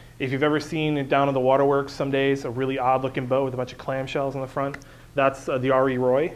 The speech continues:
It's our main floatables boat. It just kinda scoops everything in together. And we have that down to three guys on a pontoon boat with nets that go up in the tidal, the non-tidal Schuylkill area and just start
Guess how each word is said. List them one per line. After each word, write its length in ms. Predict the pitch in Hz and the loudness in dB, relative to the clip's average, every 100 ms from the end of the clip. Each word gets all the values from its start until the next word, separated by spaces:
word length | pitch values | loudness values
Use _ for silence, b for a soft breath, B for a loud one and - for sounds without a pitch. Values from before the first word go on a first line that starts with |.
| - | -10
It's 160 | 123 131 | -6 -2
our 100 | 127 | 0
main 280 | 127 127 | 0 -2
floatables 440 | 123 127 131 135 131 | -2 -2 0 -2 0
boat. 200 | 135 131 | 0 0
It 80 | 120 | -4
just 120 | 120 | -8
kinda 200 | 131 120 | -8 -8
scoops 340 | - 143 135 | -8 -10 -6
everything 320 | 127 120 135 | -6 -6 -6
in 80 | 120 | -6
together. 460 | 120 127 143 160 165 B B B B B B | -2 0 0 0 -4 B B B B B B
And 100 | 131 | -4
we 80 | 135 | 2
have 220 | 143 135 | 4 6
that 240 | 139 143 143 | 6 6 4
down 240 | 139 139 - | 2 2 -2
to 280 | 139 131 123 | -2 0 0
three 280 | - 147 147 | -2 -4 2
guys 340 | 143 139 135 | 6 6 6
on 60 | 135 | 2
a 60 | |
pontoon 420 | 120 135 113 156 | -2 -4 -2 -2
boat 140 | 139 127 | 2 2
with 100 | 123 | 0
nets 380 | 127 127 - - | -4 -4 -8 -10
that 160 | 127 | -4
go 160 | 127 123 | 2 4
up 240 | 123 120 | 4 4
in 120 | 127 | 0
the 140 | 123 120 | -2 -6
tidal, 480 | 120 135 127 127 127 | -2 0 2 0 -4
the 160 | 123 | -4
non-tidal 460 | 131 127 127 131 120 | 0 0 0 0 0
Schuylkill 360 | - 131 131 | -4 -4 -2
area 320 | 123 117 113 123 | 0 -2 -4 -6
and 120 | 120 | -8
just 160 | 120 | -8
start 240 | - 127 | -8 -8